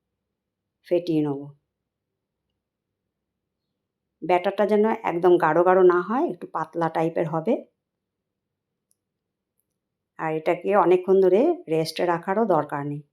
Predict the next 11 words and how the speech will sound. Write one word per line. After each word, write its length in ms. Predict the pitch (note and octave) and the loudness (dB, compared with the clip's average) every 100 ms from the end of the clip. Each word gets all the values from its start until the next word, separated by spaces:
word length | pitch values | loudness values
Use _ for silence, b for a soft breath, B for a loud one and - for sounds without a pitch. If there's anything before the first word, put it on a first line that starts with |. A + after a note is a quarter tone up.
| _ _ _ _ _ | _ _ _ _ _
সঙ্গে 340 | - - F3+ F#3 | -14 -4 -2 0
সঙ্গে 260 | G#3 A#3 G3+ | -2 0 0
এটা 200 | F3+ G#3+ F#4 _ _ _ _ _ _ _ _ _ | 0 -2 -4 _ _ _ _ _ _ _ _ _
তৈরি 260 | - F3+ E3+ | -4 -2 -2
করে 280 | E3+ E3+ F3 - - _ _ _ _ _ _ _ _ _ _ _ _ _ _ _ _ _ | -4 -4 -4 -6 -10 _ _ _ _ _ _ _ _ _ _ _ _ _ _ _ _ _
নেওয়া 260 | E3 E3 D3 | -4 -2 -4
যেতে 200 | D3 D3 | -6 -10
পারে। 220 | D3 C#3+ C#3+ _ _ _ _ - | -10 -12 -16 _ _ _ _ 0
এরপরে 280 | F#3+ G#3 A#3 | 0 2 2
আমি 180 | A#3 G#3+ | 4 6
নিলাম 400 | G#3 F#3+ F3 G3+ | 6 6 6 4